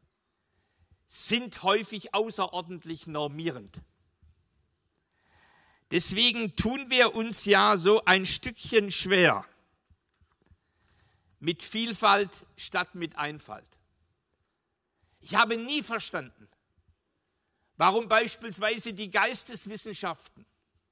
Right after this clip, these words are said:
nicht deutlich stärker Einklang gefunden haben in die Arbeitswelt.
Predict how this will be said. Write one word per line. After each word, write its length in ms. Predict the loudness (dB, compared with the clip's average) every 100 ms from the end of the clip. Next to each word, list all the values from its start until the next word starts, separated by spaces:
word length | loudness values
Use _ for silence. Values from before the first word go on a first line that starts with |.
| _ _ _ _ _ -6
nicht 420 | -4 -4 -4 2
deutlich 520 | 2 2 -4 -8 -6
stärker 540 | 0 2 2 2 2
Einklang 460 | 2 0 0 -2 0
gefunden 520 | -4 -4 -12 -8 0
haben 300 | 2 2 0
in 120 | -6
die 120 | -2 2
Arbeitswelt. 840 | 2 2 -2 -4 -10 -14 -14